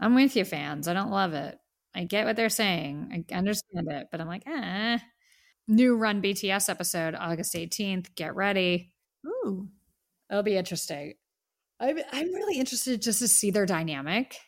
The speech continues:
Speaker 1: You know, the last time we
Speaker 2: Mm-hmm.
Speaker 1: saw them, that Festa, uh, dinner was really heavy. So I'm interested to see this Run B T S episode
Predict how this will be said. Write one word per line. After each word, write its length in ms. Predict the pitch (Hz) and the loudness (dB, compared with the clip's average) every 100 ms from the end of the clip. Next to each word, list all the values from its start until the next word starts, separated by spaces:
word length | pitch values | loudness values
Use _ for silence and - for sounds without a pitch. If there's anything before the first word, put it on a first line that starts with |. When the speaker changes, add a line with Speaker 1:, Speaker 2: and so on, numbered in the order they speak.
| _ | _
Speaker 1:
You 120 | 208 | 0
know, 120 | 190 175 | 2 2
the 100 | 180 | 4
last 200 | 196 165 | 4 6
time 140 | 190 | 4
we 80 | 180 | 4
Speaker 2:
Mm-hmm. 60 | 180 | 4
Speaker 1:
saw 140 | 175 | 4
them, 220 | 170 170 165 | 2 0 -2
that 180 | 151 - _ _ _ _ _ _ _ _ - | -4 -8 _ _ _ _ _ _ _ _ -2
Festa, 680 | 190 - - 180 175 175 - | 0 2 2 2 2 0 0
uh, 440 | 196 180 160 160 165 | 2 4 4 2 0
dinner 360 | 175 185 160 | 2 2 2
was 200 | 165 160 | 0 0
really 260 | 175 185 165 | 2 4 2
heavy. 600 | - 165 165 139 - - | 0 -2 0 -2 -4 -4
So 240 | - - 160 | 2 4 4
I'm 160 | 147 - | 2 2
interested 420 | 190 180 - - | 2 2 -2 0
to 40 | 190 | 2
see 360 | - 165 160 | 2 2 2
this 220 | 156 151 | 0 -2
Run 160 | 165 160 | -2 -4
B 140 | 151 | -6
T 160 | - - | -6 -4
S 140 | 214 220 | -2 0
episode 640 | 202 185 170 160 165 160 | 0 0 0 0 0 -4